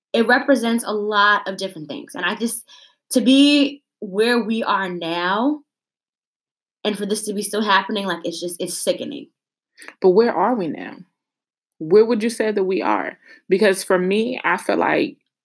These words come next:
Speaker 2: it's just history repeating itself.
Speaker 1: I think this stuff has always gone on. However,
Speaker 2: Always.
Speaker 1: we are now in a, we are now,
Speaker 2: In
Speaker 1: first,
Speaker 2: a
Speaker 1: we are in a time of social media, number one.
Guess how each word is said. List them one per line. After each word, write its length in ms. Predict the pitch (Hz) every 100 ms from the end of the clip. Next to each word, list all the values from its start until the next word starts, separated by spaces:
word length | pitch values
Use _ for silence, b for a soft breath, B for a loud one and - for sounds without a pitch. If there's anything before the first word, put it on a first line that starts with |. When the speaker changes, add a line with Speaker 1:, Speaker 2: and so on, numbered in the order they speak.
| _ _ -
Speaker 2:
it's 200 | 180 175
just 460 | - 180 170 - -
history 540 | - 190 185 185 175 160
repeating 500 | 143 - 202 - 151
itself. 380 | - - - - - _ _ _ _ _ B B B
Speaker 1:
I 120 | 302
think 180 | 370 277
this 120 | 277
stuff 200 | 262 240
has 180 | 226 220
always 300 | 190 202 196
gone 220 | 196 196
on. 220 | 190 185
However, 260 | 196 196 175
Speaker 2:
Always. 460 | 214 269 131 76 208
Speaker 1:
we 140 | 233
are 140 | 233 208
now 300 | 196 208 202
in 100 | 190
a, 40 | 185 _ -
we 180 | 208 285
are 120 | 277
now, 480 | 240 220 214 196 196 _ b b b _ _ _ _ _ _ _ _ -
Speaker 2:
In 100 | 175
Speaker 1:
first, 180 | - 294
Speaker 2:
a 100 | 254 -
Speaker 1:
we 180 | 220 269
are 80 | 320
in 160 | 262 247
a 160 | 240
time 240 | - 247 240
of 80 |
social 320 | 233 226 - 214
media, 220 | 208 208
number 240 | 196 190
one. 320 | 165 147 165